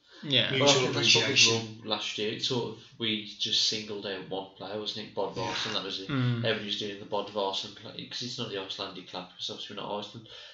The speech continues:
Speaker 3: It was the Bodvarsson clap, and it, I suppose a few players might have felt a little bit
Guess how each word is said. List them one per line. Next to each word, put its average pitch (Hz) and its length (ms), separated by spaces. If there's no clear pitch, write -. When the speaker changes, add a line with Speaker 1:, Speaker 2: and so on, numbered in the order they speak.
Speaker 3:
It 123 60
was 123 120
the 131 80
Bodvarsson 113 640
clap, - 320
and 110 140
it, 110 120
I 120 40
suppose 110 380
a - 60
few 110 240
players 98 300
might 104 140
have - 120
felt 101 200
a 101 40
little 101 280
bit 92 140